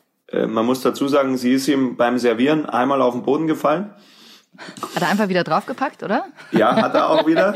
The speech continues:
Speaker 2: <laughs>
Speaker 1: Die Leute haben's eigentlich auch nicht, ich hab's erst im Nachhinein, äh, erfahren.
Speaker 2: Ja, lag wahrscheinlich nur drei Sekunden auf dem Boden.
Speaker 1: Es
Speaker 2: Drei
Speaker 1: war
Speaker 2: Sekunden.
Speaker 1: aber, äh, sensationell gut gewürzt, also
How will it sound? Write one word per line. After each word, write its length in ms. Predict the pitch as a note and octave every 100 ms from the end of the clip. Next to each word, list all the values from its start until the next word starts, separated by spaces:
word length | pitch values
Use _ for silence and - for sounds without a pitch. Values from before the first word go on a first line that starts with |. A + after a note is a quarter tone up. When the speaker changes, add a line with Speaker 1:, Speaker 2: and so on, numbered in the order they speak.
| -
Speaker 2:
<laughs> 100 | -
Speaker 1:
Die 60 | A#2+
Leute 320 | B2+ C#3 C#3+
haben's 180 | C3+ C3+
eigentlich 320 | - C3+ C3+
auch 220 | B2 B2
nicht, 200 | C#3 C#3
ich 140 | A#2+
hab's 180 | B2 B2
erst 200 | C3+ B2+
im 100 | B2+
Nachhinein, 560 | A#2 C3+ C#3 C#3 C3+ C3
äh, 360 | C3 B2+ B2+ B2 - - -
erfahren. 600 | B2+ A#2+ B2 B2+ E3 G3 - _ _ _ _ _ -
Speaker 2:
Ja, 100 | E3
lag 260 | D#3+ F#3
wahrscheinlich 380 | F3 E3+ F3 E3
nur 220 | E3 D#3+
drei 180 | - D#3+
Sekunden 400 | E3 - E3+ D3
auf 140 | C3+
dem 60 | D3+
Boden. 160 | C#3+ C#3
Speaker 1:
Es 100 | -
Speaker 2:
Drei 80 |
Speaker 1:
war 180 | B2 C#3
Speaker 2:
Sekunden. 60 | C3+
Speaker 1:
aber, 420 | C3 C3+ C3 B2
äh, 560 | - B2+ B2 A#2+ A#2 A2+
sensationell 640 | B2 C3+ - - B2 B2
gut 240 | A#2+ C3
gewürzt, 480 | - G2+ B2 - -
also 480 | - A2 A2 A2+